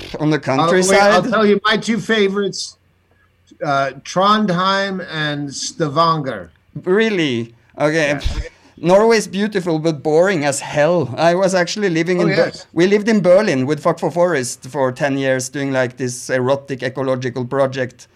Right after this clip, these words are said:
Speaker 1: fucking to save forest.
Speaker 2: Oh, shit. Hang on. Fuck the forest. Didn't, did you ask me to do something by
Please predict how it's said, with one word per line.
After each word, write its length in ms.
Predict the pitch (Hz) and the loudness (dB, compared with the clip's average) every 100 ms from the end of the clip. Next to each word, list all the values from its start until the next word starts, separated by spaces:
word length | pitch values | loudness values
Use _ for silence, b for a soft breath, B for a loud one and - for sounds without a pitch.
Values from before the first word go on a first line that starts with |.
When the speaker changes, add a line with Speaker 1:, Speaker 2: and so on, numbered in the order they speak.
| b | b
Speaker 1:
fucking 420 | _ 160 156 151 143 | _ -4 -2 -4 -4
to 100 | 143 | -4
save 240 | 147 143 | -4 -2
forest. 540 | 143 151 117 - - _ _ _ _ _ - | -2 -2 -4 -8 -16 _ _ _ _ _ -10
Speaker 2:
Oh, 280 | 196 190 | -2 0
shit. 500 | 160 - - 277 175 - | -2 -4 -4 -4 -4 -6
Hang 280 | 175 233 | -6 -6
on. 200 | 208 135 | -4 -8
Fuck 380 | 117 - 262 - | -8 -4 -4 -4
the 80 | 196 | -8
forest. 480 | 151 240 208 147 - | -4 -2 -2 -4 -6
Didn't, 340 | 208 240 214 | -6 -6 -6
did 200 | 147 185 | -4 -2
you 100 | 226 | 0
ask 280 | 262 254 214 | 2 2 -2
me 120 | 254 | -4
to 120 | 226 165 | -2 -4
do 280 | 135 214 | -2 -4
something 460 | 220 240 233 247 220 | -2 -4 -4 -4 -4
by 380 | 147 139 170 | -4 -2 0